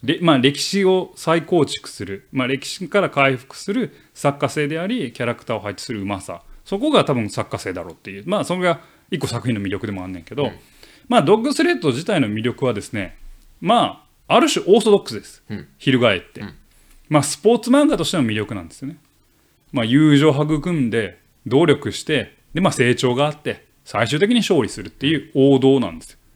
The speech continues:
Speaker 2: 王道の中に、まあ、えー、野田先生のうまいはちゃめちゃギャグと、
Speaker 1: うん。
Speaker 2: えー、で、かつ、野田先生うまいなと思うのは、やっぱね、友情って一口で言っても、単純な友情なくて、一筋縄ではいけない
Speaker 1: ほう。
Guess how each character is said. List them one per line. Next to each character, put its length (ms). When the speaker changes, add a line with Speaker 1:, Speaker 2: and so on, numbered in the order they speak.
Speaker 2:
王 220
道 200
の 60
中 260
に、 380
ま 340
あ、 20
え 320
ー、 40
野 120
田 100
先 240
生 160
の 80
う 80
ま 140
い 160
は 160
ち 80
ゃ 40
め 120
ち 80
ゃ 40
ギ 80
ャ 100
グ 100
と、 160
Speaker 1:
う 20
ん。 220
Speaker 2:
え 840
ー、 40
で、 100
か 180
つ、 320
野 140
田 100
先 160
生 120
う 100
ま 140
い 40
な 140
と 140
思 180
う 20
の 120
は、 200
や 100
っ 20
ぱ 80
ね、 220
友 360
情 160
っ 20
て 140
一 180
口 140
で 60
言 80
っ 20
て 120
も、 300
単 180
純 100
な 60
友 200
情 140
な 120
く 80
て、 160
一 180
筋 280
縄 180
で 80
は 60
い 80
け 120
な 140
い 180
Speaker 1:
ほ 120
う。 60